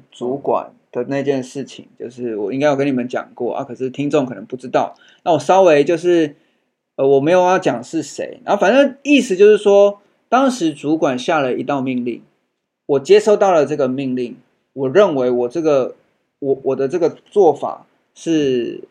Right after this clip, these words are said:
OK 的，因为他可能，例如说他可能下了一个比较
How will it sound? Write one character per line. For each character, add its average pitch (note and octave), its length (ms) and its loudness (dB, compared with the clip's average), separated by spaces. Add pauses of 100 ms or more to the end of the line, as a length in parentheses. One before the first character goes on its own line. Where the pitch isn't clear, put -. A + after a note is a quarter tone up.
OK D#3 420 2
的， - 240 -4 (640)
因 G#3+ 140 2
为 G#3+ 360 2 (220)
他 G#3 160 0
可 F#3+ 120 -6
能， C#3 340 -4
例 F3+ 100 0
如 E3+ 80 4
说 E3 100 2
他 F#3 120 0
可 F#3 100 -2
能 C3+ 100 -2
下 E3+ 220 2
了 C#3 100 2
一 D3 40 0
个 C#3 80 0
比 B2 100 -12
较 C#3+ 380 2